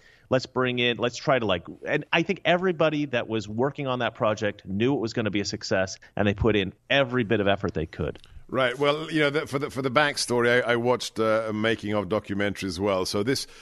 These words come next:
Speaker 2: this thing is born because of Dan O'Bannon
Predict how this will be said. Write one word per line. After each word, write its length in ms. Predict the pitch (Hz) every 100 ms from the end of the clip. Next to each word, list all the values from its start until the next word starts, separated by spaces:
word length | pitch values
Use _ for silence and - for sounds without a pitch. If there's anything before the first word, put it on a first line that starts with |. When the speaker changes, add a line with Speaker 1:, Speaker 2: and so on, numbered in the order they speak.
| - -
Speaker 2:
this 280 | 135 139
thing 180 | - 135
is 200 | 127 113
born 720 | 95 104 131 107 92 87 92 87 - -
because 400 | 85 113 123 104
of 160 | 110 87
Dan 240 | 120 117
O'Bannon 840 | 110 104 85 110 101 98 90 87